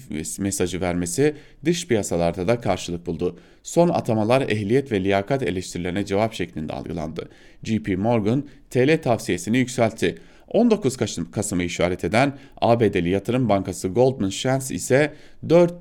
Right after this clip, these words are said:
yüz puanın üzerinde faiz artışı beklentisi duyurdu. Erdoğan'ın sözleri faiz artırımına tek seferlik yeşil ışık yakmış olabilir ifadelerini kullandı.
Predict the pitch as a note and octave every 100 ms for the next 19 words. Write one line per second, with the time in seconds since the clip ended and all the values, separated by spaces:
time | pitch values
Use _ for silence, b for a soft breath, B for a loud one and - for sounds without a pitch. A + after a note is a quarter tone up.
0 | - A#2 B2+ C3 B2 - A2 A2 C3 B2+
1 | G2+ F2+ F#2 G2+ B2 G#2 G#2 G2+ F#2+ F#2
2 | - G2 F2 F2 F2 F2 F2+ E2 E2 D#2+
3 | C2+ - b b b - G2 G2 G2+ F#2+
4 | F2 - G2 F#2 G2+ C3+ - - A2 C#3
5 | C3 - G2 - F2+ F2 F2+ B2 C3 -
6 | - E3 E3+ - G#2+ - D#2 E2+ F#2 F#2+
7 | C3+ - - - - E2+ F#2+ - F2+ E2+
8 | F2 F2+ - F2 F2 F2 E2 E2 C#2+ C2+
9 | G1+ -